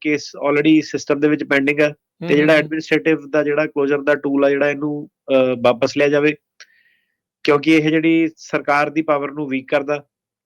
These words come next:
Speaker 1: ਤੇ ਇਹਦੇ ਵਿੱਚ ਕੋਈ ਵੀ ਇਹਨਾਂ ਨੂੰ ਨਾ ਹੀ ਕਾਂਸਟੀਟਿਊਸ਼ਨ ਨੇ ਏਦਾਂ ਦੀ ਕੋਈ, ਅਹ, ਪ੍ਰੋਵੀਜ਼ਨ ਦਿੱਤੀ ਆ, ਨਾ ਹੀ ਕਾਂਗਰਸ ਨੇ ਇਹਨਾਂ ਨੂੰ ਆਥੋਰਾਈਜ਼ ਕੀਤਾ। ਤੇ ਨਾਲ ਹੀ ਉਹ ਇਹ ਕਹਿੰਦੇ ਕਿ ਜਿਹੜਾ ਈ ਸੀ ਡੀ ਐਮ ਰੂਲ ਹੈਗਾ ਉਹ ਤੇ ਅਜੇ ਫਿਲਹਾਲ ਬਾਈਂਡਿੰਗ ਹੈਗਾ ਜਦ ਤੱਕ ਕੋਈ ਹੋਰ ਲੀਗਲ ਐਕਸ਼ਨ ਨਹੀਂ ਆ ਜਾਂਦਾ।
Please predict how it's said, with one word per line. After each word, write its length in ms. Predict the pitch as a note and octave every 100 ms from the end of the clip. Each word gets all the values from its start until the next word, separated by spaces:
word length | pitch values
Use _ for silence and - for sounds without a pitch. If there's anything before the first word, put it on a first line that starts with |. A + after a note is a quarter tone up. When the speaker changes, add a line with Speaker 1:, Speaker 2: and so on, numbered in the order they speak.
| -
Speaker 1:
ਤੇ 280 | C#3+ C#3 C#3
ਇਹਦੇ 240 | C#3+ D3+
ਵਿੱਚ 200 | D#3+ D#3
ਕੋਈ 220 | - D3+
ਵੀ 220 | D#3 D#3+
ਇਹਨਾਂ 180 | D#3+ D#3
ਨੂੰ 300 | D#3 D#3+ D#3
ਨਾ 120 | D3 C#3+
ਹੀ 120 | C#3+
ਕਾਂਸਟੀਟਿਊਸ਼ਨ 600 | C#3 C3 - C#3+ C3 D3
ਨੇ 180 | D3+ D3
ਏਦਾਂ 200 | C#3 C#3+
ਦੀ 120 | C#3+
ਕੋਈ, 340 | D3 D3 C#3+
ਅਹ, 460 | C#3 _ - A#2+ C3
ਪ੍ਰੋਵੀਜ਼ਨ 400 | - C3 C3+ D3
ਦਿੱਤੀ 300 | C#3 A#2+ C#3+
ਆ, 60 | C#3+
ਨਾ 180 | C3+
ਹੀ 220 | C3+ C#3+ C3+
ਕਾਂਗਰਸ 580 | _ - C3+ C#3+ D3+
ਨੇ 60 | D3+
ਇਹਨਾਂ 120 | D3+
ਨੂੰ 120 | D3+
ਆਥੋਰਾਈਜ਼ 340 | D3 - D3 C3+
ਕੀਤਾ। 320 | D#3 - D#3 D#3 _ _ _ _ _ _ _ _ _ _ -
ਤੇ 100 | E3
ਨਾਲ 240 | D#3 D#3+
ਹੀ 100 | F3+
ਉਹ 100 | F#3
ਇਹ 140 | E3+ F3
ਕਹਿੰਦੇ 240 | F3 E3+
ਕਿ 80 | F3
ਜਿਹੜਾ 340 | E3+ E3+ E3+ E3 -
ਈ 80 | D#3
ਸੀ 180 | -
ਡੀ 140 | D#3 D#3+
ਐਮ 120 | E3
ਰੂਲ 240 | D#3+ D#3+
ਹੈਗਾ 180 | E3 D#3
ਉਹ 160 | D#3 E3
ਤੇ 220 | E3+ D#3+
ਅਜੇ 280 | D3+ D#3 D#3 -
ਫਿਲਹਾਲ 320 | D3+ C#3+ D#3
ਬਾਈਂਡਿੰਗ 380 | B2 B2+ C3 D#3
ਹੈਗਾ 220 | D#3 D3
ਜਦ 120 | C3+
ਤੱਕ 260 | C3 C3+ C#3+
ਕੋਈ 280 | - C#3 B2+
ਹੋਰ 220 | C#3+ B2+
ਲੀਗਲ 320 | B2+ C3 C#3
ਐਕਸ਼ਨ 280 | C3 - C3+
ਨਹੀਂ 100 | C3+
ਆ 80 | C3
ਜਾਂਦਾ। 300 | B2 C3+